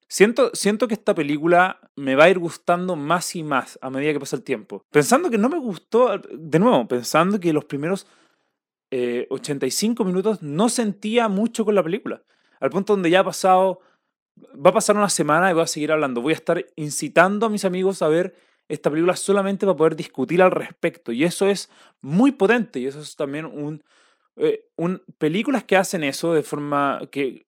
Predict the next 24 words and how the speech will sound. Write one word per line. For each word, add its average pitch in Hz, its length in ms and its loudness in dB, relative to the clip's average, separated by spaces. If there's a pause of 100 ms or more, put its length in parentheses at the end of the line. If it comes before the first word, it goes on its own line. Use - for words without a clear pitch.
sí, 165 300 0
tal 180 200 2
vez 202 120 4
el 175 100 -2
factor 170 340 -2
de 185 40 2
entretenimiento 151 720 -2
no 151 120 -2
es 156 100 -8
tan 185 160 2
bueno, 120 240 2
pero 120 160 -2
el 113 40 -8
factor - 300 -2
artístico 151 540 -4 (380)
es - 380 0
lo 147 100 0
suficientemente 180 680 -2
bueno 170 260 0
para 110 240 -2
que 117 180 0
haga 180 460 4 (420)
clic, 226 460 0
como 117 220 -6